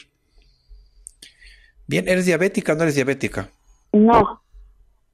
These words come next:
Speaker 1: No, correcto. Entonces,
Speaker 2: Diabética no.
Speaker 1: sí, está bien. Entonces, más
Speaker 2: Se me
Speaker 1: sencillo.
Speaker 2: cae el pelo mucho.
Speaker 1: Sí, entiendo. Bueno, vamos a hacer la fórmula.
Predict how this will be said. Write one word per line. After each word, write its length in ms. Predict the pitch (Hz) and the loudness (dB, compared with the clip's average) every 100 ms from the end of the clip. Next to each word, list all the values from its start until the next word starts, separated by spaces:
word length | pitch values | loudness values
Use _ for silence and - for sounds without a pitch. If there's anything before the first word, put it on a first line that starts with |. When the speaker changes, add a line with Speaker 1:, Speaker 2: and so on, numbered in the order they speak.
| _ - | _ -4
Speaker 1:
No, 320 | 117 104 - | -2 -2 -4
correcto. 520 | 117 135 - - 135 _ | -4 -4 -8 -12 -14 _
Entonces, 320 | 110 113 170 175 214 | -12 -2 0 2 0
Speaker 2:
Diabética 280 | 240 233 233 | 0 2 2
no. 220 | 226 226 208 - - - 180 185 185 180 - 175 | 4 2 0 -12 -20 -20 -20 -20 -20 -20 -20 -18
Speaker 1:
sí, 260 | - 202 226 | -6 -4 -4
está 220 | - - | -4 -4
bien. 180 | 123 135 - | -2 -2 -6
Entonces, 300 | - 92 110 | -8 -8 -8
más 160 | 95 | -6
Speaker 2:
Se 80 | - | 2
me 80 | 233 | 2
Speaker 1:
sencillo. 320 | 233 233 220 | 4 4 4
Speaker 2:
cae 160 | 220 220 254 | 4 4 4
el 80 | 254 | 2
pelo 420 | - 233 254 214 | 2 4 4 4
mucho. 420 | 190 233 - - - _ - - - - - _ | 2 0 0 -4 -8 _ -20 -20 -18 -20 -20 _
Speaker 1:
Sí, 360 | - 135 139 - - _ _ _ - | -6 -4 -4 -8 -20 _ _ _ -8
entiendo. 580 | 110 - 95 82 117 - - - - - - _ | -6 -4 -6 -6 -10 -14 -20 -20 -20 -20 -20 _
Bueno, 200 | 143 170 - | -6 -6 -6
vamos 260 | 107 107 - | -4 -2 -2
a 60 | |
hacer 160 | - 110 | -2 -2
la 120 | 98 | -4
fórmula. 520 | - 107 101 101 107 | -4 -4 -4 -6 -10